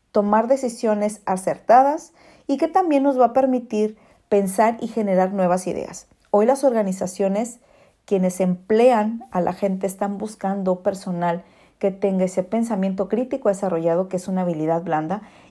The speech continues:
y que pueda tomar decisiones rápidamente. Así que si nosotros no tenemos ese dominio mental, a nivel de resiliencia, vamos a tener grandes áreas de oportunidad. Ahora, ¿cómo me sirve este dominio mental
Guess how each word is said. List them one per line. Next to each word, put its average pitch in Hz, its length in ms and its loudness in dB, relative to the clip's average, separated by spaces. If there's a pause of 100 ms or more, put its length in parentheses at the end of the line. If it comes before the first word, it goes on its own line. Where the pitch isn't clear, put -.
y 247 140 -4
que 233 100 2
pueda 240 340 2
tomar 196 320 0
decisiones 185 540 -2
rápidamente. 175 640 -4 (200)
Así 226 260 -4
que 220 160 -2
si 220 180 -4
nosotros 220 640 0 (400)
no 247 180 2
tenemos 262 460 2
ese 240 240 0
dominio 226 500 2
mental, 196 520 -2 (480)
a 196 100 -4
nivel 202 260 2
de 277 80 6
resiliencia, 233 720 0 (380)
vamos 202 460 0
a 220 100 0
tener 180 400 0
grandes 190 720 -2 (300)
áreas 170 360 -2
de 190 80 0
oportunidad. 240 720 0 (280)
Ahora, 254 340 4
¿cómo 330 240 4
me 330 120 2
sirve 269 520 6
este 262 280 4
dominio 233 640 0 (380)
mental 208 600 2